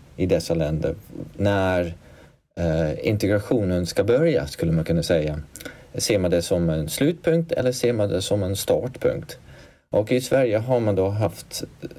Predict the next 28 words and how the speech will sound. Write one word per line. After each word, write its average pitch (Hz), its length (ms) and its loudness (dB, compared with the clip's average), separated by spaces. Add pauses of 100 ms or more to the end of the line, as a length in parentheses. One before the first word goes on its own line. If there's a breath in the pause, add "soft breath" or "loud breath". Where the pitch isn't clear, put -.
(300)
utgångspunkten 95 960 0
att 165 480 -2 (500 loud breath)
när 92 200 0
man 101 200 2
blir 156 180 2
medborgare, 85 600 2
det, 82 160 -2 (100)
det 101 120 2
är 98 60 2
då 95 400 0
man 85 440 0 (200)
kan, 82 440 0
eh, 80 200 -4 (400)
kan - 180 -2
starta 107 560 -2
sin 85 200 0
integration 82 720 -2
helt 73 200 -2
enkelt. 80 260 -2
Det 82 220 0
är 95 40 0
då 110 240 2
man 87 180 0
är 73 60 0
med 87 580 0
i, 85 440 -2
i 82 140 -6
samhället. 95 800 -2